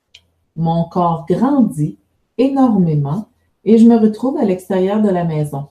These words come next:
Je suis maintenant plus grand que la maison. D'un coup, je suis comme aspiré par le ciel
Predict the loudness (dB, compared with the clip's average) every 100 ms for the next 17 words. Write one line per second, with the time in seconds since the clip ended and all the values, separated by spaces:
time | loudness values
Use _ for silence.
0 | _ _ _ _ -10 -8 -4 -2 -2 -4
1 | -2 2 4 2 0 0 2 2 2 0
2 | 0 -2 0 -2 -2 -6 -10 _ _ _
3 | _ _ _ _ _ _ -2 0 0 -2
4 | -2 -4 -8 _ _ _ _ -4 -4 -2
5 | 0 2 2 0 -8 -6 -2 0 2 0
6 | 0 -2 -2 -2 -4 -4 -2 0 -2 -2
7 | -4